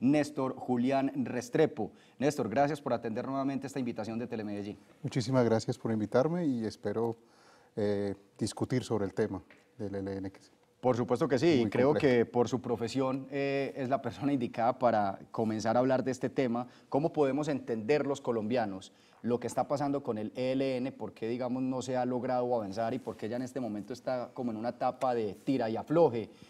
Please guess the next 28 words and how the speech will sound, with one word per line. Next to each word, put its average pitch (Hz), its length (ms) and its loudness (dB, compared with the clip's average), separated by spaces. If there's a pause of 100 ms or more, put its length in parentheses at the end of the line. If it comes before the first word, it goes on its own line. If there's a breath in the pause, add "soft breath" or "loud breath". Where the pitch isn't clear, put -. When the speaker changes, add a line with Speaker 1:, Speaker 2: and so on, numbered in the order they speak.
(140 loud breath)
Speaker 1:
de 113 460 0
yo 120 160 -2
pido 147 400 2
esto, 147 640 2
la 117 100 2
otra 117 300 -2
parte 127 260 -4
pide 135 480 -2
esto, 139 300 -4
yo 117 180 -2
dialogo 131 460 -2
si 113 100 -4
me 104 120 -6
dan 107 200 -4
esto 131 280 -6
o 117 60 -2
si 104 120 -8
no, 107 80 -8
no 123 80 -6
dialogo? 135 560 -4 (180)
¿Cómo, 151 260 -6
cómo 147 220 -4
entender, 123 400 -2
digamos, 131 280 -6
como 110 200 -6
toda 113 240 -2
esa 113 240 -4
situación? 101 440 -14